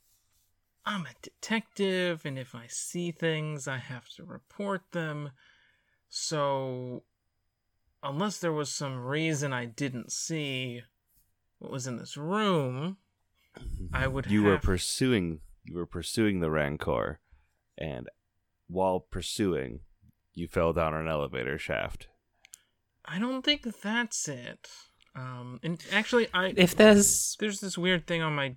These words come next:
Speaker 1: data pad. Could you check this out? And he walks over and hands you his data pad, and it is, um, it's set up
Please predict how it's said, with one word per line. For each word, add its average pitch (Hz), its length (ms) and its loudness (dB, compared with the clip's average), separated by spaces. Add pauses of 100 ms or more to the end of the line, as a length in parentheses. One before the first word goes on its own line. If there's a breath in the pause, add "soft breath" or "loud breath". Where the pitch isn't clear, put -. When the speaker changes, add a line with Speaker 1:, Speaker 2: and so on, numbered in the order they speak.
(140)
Speaker 1:
data 143 260 -2
pad. 131 260 -10
Could 151 180 -12
you 196 80 -8
check - 240 -10
this 226 200 -6
out? 220 220 -2 (1160)
And 131 360 -2
he 135 600 -4 (400)
walks 143 280 -2
over 147 300 0
and 135 160 -4
hands 135 360 -4
you 135 420 -4
his 127 140 -12
data 185 260 0
pad, 208 380 2 (420 soft breath)
and 139 160 0
it 139 200 4
is, 139 720 -2
um, 123 640 -6 (360)
it's 135 200 -6
set 147 240 4
up 143 280 2